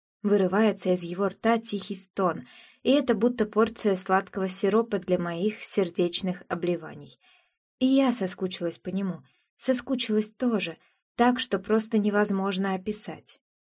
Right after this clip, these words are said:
И все-таки какой же он дивный, до безумия красивый, в этом своем смокинге с шелковыми лацканами. Визуальный оргазм не меньше. Я тянусь к Дэйву больше порывисто, чем осознанно,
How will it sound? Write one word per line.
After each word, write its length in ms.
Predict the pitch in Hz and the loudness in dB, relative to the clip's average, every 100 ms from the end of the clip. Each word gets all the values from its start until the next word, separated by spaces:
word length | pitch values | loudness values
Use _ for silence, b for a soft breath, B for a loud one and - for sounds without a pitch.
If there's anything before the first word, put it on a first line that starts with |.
| _ b b | _ b b
И 80 | 214 | 0
все-таки 440 | 220 311 277 254 240 | 4 4 2 -2 -2
какой 460 | 226 226 240 254 | -2 -2 2 2
же 160 | 240 226 | 4 4
он 220 | 233 226 | 4 4
дивный, 560 | 214 226 175 170 151 _ _ - | 4 2 2 -4 -8 _ _ 0
до 140 | 208 | 2
безумия 580 | 220 269 240 254 202 190 | 4 4 4 4 4 2
красивый, 720 | 190 208 214 - 220 170 160 _ _ | 0 0 2 2 2 0 -4 _ _
в 80 | 170 | 0
этом 260 | 214 220 196 | 2 2 0
своем 460 | - 190 190 202 | 0 2 2 2
смокинге 800 | 196 - 202 233 247 196 185 180 | 0 0 2 2 2 0 0 -2
с 60 | 170 | 0
шелковыми 640 | - 196 196 208 196 202 208 | 0 2 0 -2 -4 0 2
лацканами. 760 | 208 180 - - 170 165 160 b b b 220 | 2 2 -2 -6 -8 -8 -12 b b b 2
Визуальный 680 | 247 226 220 233 226 226 - | 4 6 6 4 4 2 2
оргазм 640 | 220 214 196 226 202 185 | 0 2 4 4 2 2
не 160 | 180 220 | 2 4
меньше. 540 | 240 190 185 185 - _ _ _ _ _ _ - | 4 2 -2 -8 -12 _ _ _ _ _ _ 0
Я 160 | 277 | 2
тянусь 400 | 262 269 262 214 | 4 4 4 4
к 80 | 196 | 0
Дэйву 400 | 196 214 233 208 | 2 4 4 2
больше 500 | 170 196 220 - - _ | 2 2 2 0 -4 _
порывисто, 760 | 202 196 190 233 214 185 - 180 | -2 0 2 2 2 0 -2 -2
чем 280 | - 185 190 | 0 0 -2
осознанно, 760 | 202 240 226 185 175 170 | -2 0 0 0 -4 -6